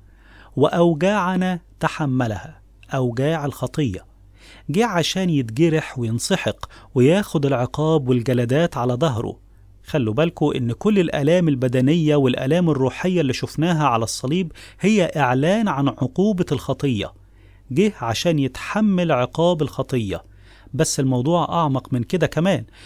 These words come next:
ما ينفعش نقف لغاية هنا. لو وقفنا لغاية هنا، يبقى احنا مش فاهمين إشعياء تلاتة وخمسين ولا فاهمين الصليب كله. إشعياء بيقول إنه مش بس هيتحمل عقاب الخطية، لكن كمان هياخد مكان الخطاة،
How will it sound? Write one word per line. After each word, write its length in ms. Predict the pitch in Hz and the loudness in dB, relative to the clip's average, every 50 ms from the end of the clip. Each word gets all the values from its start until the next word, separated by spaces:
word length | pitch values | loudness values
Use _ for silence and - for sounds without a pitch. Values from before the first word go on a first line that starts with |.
| - - - - - | -20 -20 -12 -2 2
ما 80 | 139 | 4
ينفعش 500 | 151 165 151 - - 233 233 - - - | 4 4 2 0 -2 -4 -4 -4 -2 -2
نقف 340 | 170 190 - - 151 - - | 0 2 2 0 0 0 -2
لغاية 340 | 135 113 117 135 160 180 180 - - | -4 0 0 0 0 0 -2 -4 -4
هنا. 240 | 202 127 90 - - - - - - - - - | -2 -2 -2 -6 -10 -20 -20 -20 -20 -20 -8 -2
لو 180 | 139 131 120 | 0 2 2
وقفنا 480 | 110 120 - 190 196 - - 151 151 143 | 2 2 2 0 0 2 2 2 2 4
لغاية 340 | 127 113 107 147 160 143 127 - - | 2 2 2 2 2 2 0 -2 -2
هنا، 260 | 190 196 190 185 185 | 0 2 2 2 0
يبقى 300 | 175 139 123 123 - - | 2 2 0 0 0 -4
احنا 240 | - - - 156 151 | -6 -2 0 0 0
مش 140 | 131 131 123 | 0 0 -2
فاهمين 500 | - - 143 104 101 131 170 214 240 202 | -2 -4 -4 -2 0 0 2 2 2 2
إشعياء 440 | - - - - 131 135 143 151 151 | 0 -4 -4 -2 0 2 2 2 2
تلاتة 320 | - - 131 143 143 - | 0 -2 -4 -2 -2 -2
وخمسين 520 | 120 - - 123 113 - - 156 147 143 135 - - - - - | -4 -2 -2 -2 -2 -2 0 0 0 0 -2 -6 -12 -20 -6 2
ولا 220 | 156 185 214 214 | 2 2 4 2
فاهمين 440 | - - 160 127 110 135 151 156 143 | 0 -2 -4 -2 0 0 2 2 2
الصليب 460 | 127 - - - 131 120 135 151 - - | 0 0 -2 -2 0 0 0 -2 -2 -2
كله. 320 | - 123 95 87 90 85 - - - - - - - - - - - - - - - | -2 -2 -2 -2 -6 -10 -12 -18 -20 -20 -20 -20 -20 -20 -20 -20 -20 -20 -20 -8 -6
إشعياء 400 | 156 151 - 165 156 175 190 175 | -4 -2 0 2 2 4 2 2
بيقول 560 | 135 117 - - - 202 208 220 226 220 196 | 0 0 -4 -2 0 0 2 2 2 2 0
إنه 340 | - - 156 151 147 143 135 | 0 0 0 2 2 2 2
مش 240 | 139 180 214 208 - | 2 2 0 0 0
بس 340 | 156 170 202 196 - - 156 | 2 2 2 2 2 0 0
هيتحمل 680 | 123 117 123 123 - - - - 214 208 190 160 135 | 0 0 0 0 -2 -4 -4 0 2 2 4 2 2
عقاب 400 | 113 113 113 - - 185 214 185 | 2 -2 -4 -2 -2 -2 0 0
الخطية، 640 | 185 - - - 135 - - 156 147 143 139 135 135 - - - - - - | -2 -2 0 -2 -2 0 2 2 2 4 2 2 0 -4 -12 -20 -20 -8 -2
لكن 360 | 120 123 170 208 - - 180 | 2 2 2 2 2 -2 -2
كمان 520 | - - 147 139 143 143 147 151 151 147 | 0 0 0 2 2 4 4 2 2 0
هياخد 720 | 135 - 123 127 123 147 180 220 208 - - 180 170 143 | -2 -2 -2 0 2 2 2 2 0 -2 -2 -2 0 2
مكان 440 | 139 131 127 127 - 160 180 190 190 | 2 2 0 0 2 2 2 4 2
الخطاة، 540 | 165 135 - - 127 - - 101 85 80 - | 0 -2 -2 -6 -6 -4 -4 -6 -6 -6 -8